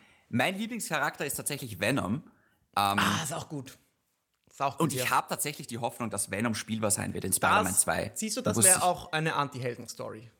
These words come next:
Speaker 1: Ja.
Speaker 2: aus meiner Sicht.
Speaker 1: Und
Speaker 2: Das
Speaker 1: ich
Speaker 2: wär gut. Ja, das ist eine gute
Speaker 1: glaube,
Speaker 2: Idee.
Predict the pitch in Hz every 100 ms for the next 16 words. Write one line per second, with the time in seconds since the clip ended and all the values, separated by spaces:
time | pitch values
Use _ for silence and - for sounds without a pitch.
0 | - 110 107 131 120 117 120 - _ _
1 | - 123 160 170 202 131 123 - 160 -
2 | 110 101 120 139 143 139 123 -